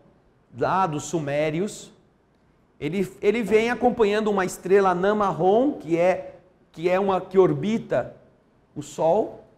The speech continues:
mas ele vem numa posição diferente da posição dos planetas. Os planetas orbitam o Sol dentro de uma linha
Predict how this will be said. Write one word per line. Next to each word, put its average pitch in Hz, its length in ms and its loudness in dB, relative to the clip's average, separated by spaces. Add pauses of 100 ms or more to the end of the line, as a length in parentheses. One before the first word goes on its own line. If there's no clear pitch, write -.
(520)
mas 185 160 0
ele 247 160 4
vem 247 200 0
numa 240 200 0
posição 226 500 2
diferente 214 640 0
da 175 100 -2
posição 175 420 -2
dos 156 160 -6
planetas. 170 800 -4 (540)
Os - 60 -20
planetas 196 500 0
orbitam 208 500 2
o 175 60 4
Sol 233 380 2
dentro 220 320 -2
de 170 120 -6
uma 190 140 -2
linha 208 500 -2